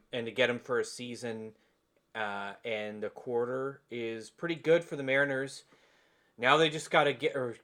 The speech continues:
kinda right the ship a little bit. Uh, they've been scuffling lately. Winners of four of their last ten games since their epic streak came to an end. They're still in a wild card position, but there's some space,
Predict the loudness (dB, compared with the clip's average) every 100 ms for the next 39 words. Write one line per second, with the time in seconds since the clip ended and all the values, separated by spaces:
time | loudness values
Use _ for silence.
0 | -6 -2 0 2 2 0 -6 -2 0 0
1 | 0 0 0 0 -2 -2 -6 -6 -4 -4
2 | -4 -6 -8 -12 -4 -2 -2 -6 -8 -6
3 | -4 -4 -4 -6 -8 -12 -12 -8 -4 -4
4 | -6 -6 -4 -2 -2 -2 -6 -10 -20 -18
5 | -4 0 2 2 2 0 0 0 -4 -8
6 | -8 -8 -6 -6 -6 -12 -16 -8 -4 -4
7 | -4 -6 -6 -8 -10 -12 -8 -8 -10 -20
8 | _ _ _ _ 0 0 2 0 -2 -2
9 | 2 2 2 -2 -10 -16 _ _ _ _
10 | _ _ _ _ -20 2 4 4 2 4
11 | 6 6 4 2 2 2 -2 -6 -6 -8
12 | -8 -8 -10 -8 -6 -2 -2 -4 -10 -14
13 | -14 -6 -2 -2 -4 -12 -16